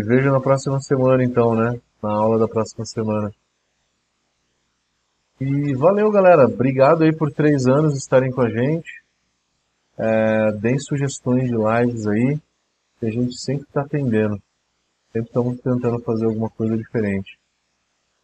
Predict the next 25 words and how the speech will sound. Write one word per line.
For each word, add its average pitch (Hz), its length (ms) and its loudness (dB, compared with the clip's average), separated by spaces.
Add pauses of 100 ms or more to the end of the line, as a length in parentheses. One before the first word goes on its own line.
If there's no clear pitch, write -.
(220)
Um 226 140 -2 (420)
forte 156 400 0
abraço 127 600 0
aí. 104 180 0 (340)
Concurso 160 440 -2
é - 20 2
estilo 202 320 -4
livre. 165 480 -2 (540)
Qualquer 127 380 0
estilo. 156 520 -2 (1700)
Qualquer 117 340 -2
estilo 139 320 -4
que 139 80 -14
esteja 131 300 -4
no 131 120 -2
B 127 120 -2
J 127 180 -2
C - 160 -8
P 131 220 -4
dois 123 240 0
mil 143 200 -4
e 131 60 -6
vinte 160 280 -8
e 139 60 -8
um, 131 140 -4